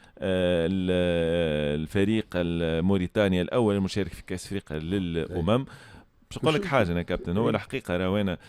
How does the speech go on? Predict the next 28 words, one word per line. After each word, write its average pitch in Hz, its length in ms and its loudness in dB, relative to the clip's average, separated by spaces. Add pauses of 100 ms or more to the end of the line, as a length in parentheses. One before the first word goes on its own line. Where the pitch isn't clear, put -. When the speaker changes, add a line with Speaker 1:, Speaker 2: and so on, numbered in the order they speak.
(280)
Speaker 1:
قابلت 123 340 0 (180)
رئيس 95 220 -4
الاتحاد 92 360 -6
الموريتاني 80 960 -4 (200)
أحمد 82 360 -4
ولد 76 340 -4
Speaker 2:
إيه. 101 80 0
Speaker 1:
يحيى، 117 220 -6
Speaker 2:
إيه. 78 80 -8
Speaker 1:
عنده 101 260 -4
الإمكانيات 85 800 -4
Speaker 2:
آه، 87 80 -6
Speaker 1:
و 90 60 2
Speaker 2:
في، 87 80 -4
في، 87 140 -16
إيه. 90 300 -10
Speaker 1:
موريتانيا 92 580 0
بلاد 90 300 2
عندها 90 320 -2
إمكانيات 87 540 -4
كابتن 139 380 -4
وقاعدة 120 540 -2
تستثمر 127 580 -4 (280)
في - 300 -8
كرة 117 280 2 (160)
القدم. 90 580 -2
ما 123 120 0
صدر، 113 480 2